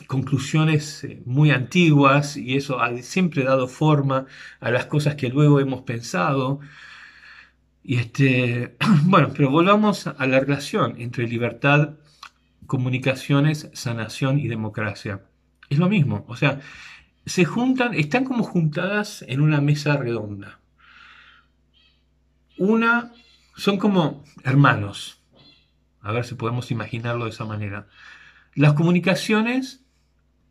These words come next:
abiertas y no reprimidas, bien ordenadas, o sea, bien ordenadas, permitiendo que cada uno diga lo que quiera decir,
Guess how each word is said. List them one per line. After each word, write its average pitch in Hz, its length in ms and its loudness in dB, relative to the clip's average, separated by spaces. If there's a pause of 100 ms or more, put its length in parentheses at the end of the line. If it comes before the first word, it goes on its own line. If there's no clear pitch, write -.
(300)
abiertas 147 800 2
y 120 120 -6
no 135 200 2
reprimidas, 147 920 2 (1000)
bien 202 320 2
ordenadas, 131 920 0 (760)
o 113 100 -6
sea, 120 340 0
bien 175 380 2
ordenadas, 131 680 0
permitiendo 185 720 -2
que 147 220 -2
cada 180 460 0
uno 143 340 2
diga 156 300 2
lo 127 120 0
que 123 140 -4
quiera 156 300 2
decir, 180 540 0